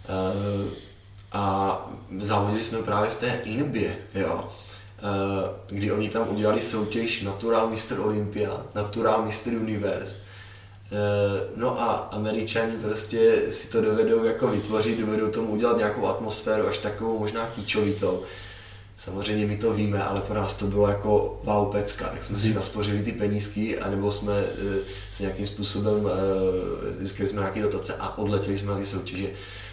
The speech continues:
Speaker 1: No a vždycky jsme, vždycky jsme se tam jako umísťovali, jo, vždycky to bylo super, byly to dobrý závody. A na co ty se ptal vlastně?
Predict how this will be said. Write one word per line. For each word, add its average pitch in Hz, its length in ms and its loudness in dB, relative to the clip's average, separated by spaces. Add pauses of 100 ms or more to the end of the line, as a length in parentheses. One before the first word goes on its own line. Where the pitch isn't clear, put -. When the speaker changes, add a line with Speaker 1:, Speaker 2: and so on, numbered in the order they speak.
(140)
Speaker 1:
No 98 60 -2
a 95 40 2
vždycky 95 240 0
jsme, 101 320 2
vždycky 98 260 -4
jsme 101 140 0
se 98 100 -2
tam 98 160 -2
jako 95 180 -4
umísťovali, 92 720 -2 (200)
jo, 95 120 -4
vždycky 92 280 -6
to 95 100 -10
bylo 104 140 4
super, 101 560 2
byly - 100 -2
to - 160 -4
dobrý 98 280 0
závody. 92 400 -4 (300)
A 104 100 0
na 95 80 2
co 104 160 -2
ty 98 80 -4
se 101 120 -6 (120)
ptal 101 280 -4
vlastně? 101 320 -8